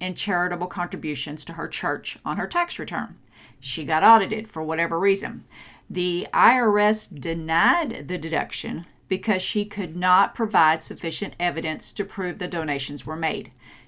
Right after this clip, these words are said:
She made them all in cash, okay? And therefore, she didn't have a canceled check to show. It didn't show up on the bank statements. It didn't show up on a credit card statement. And the church did issue her a statement,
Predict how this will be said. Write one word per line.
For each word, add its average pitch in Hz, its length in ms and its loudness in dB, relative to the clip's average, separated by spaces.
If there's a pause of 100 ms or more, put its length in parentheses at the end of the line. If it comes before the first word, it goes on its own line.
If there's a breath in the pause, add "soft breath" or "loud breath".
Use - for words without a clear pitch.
She - 200 -6
made 185 260 2
them 180 80 -2
all 175 160 4
in 156 140 -4
cash, 151 560 -4 (280)
okay? 165 340 0
And 170 180 -4
therefore, 180 640 2
she - 260 -8
didn't 147 200 -6
have 147 220 0
a 220 60 0
canceled 214 380 0
check 202 260 -2
to 196 80 -8
show. 190 480 -4 (380 loud breath)
It 180 80 -2
didn't 160 240 -4
show 151 180 -4
up 143 140 -4
on 147 100 -4
the 143 60 -4
bank 214 260 4
statements. 202 720 0 (360 loud breath)
It 165 120 -4
didn't 156 320 -2
show 160 260 -2
up 156 140 0
on 151 120 -2
a 147 40 -8
credit 220 300 4
card 202 180 2
statement. 196 680 -4 (180)
And 160 600 -6 (280)
the 170 300 -2
church - 800 -2
did 311 360 2
issue 202 640 2
her 190 260 4
a 180 60 2
statement, 185 720 -2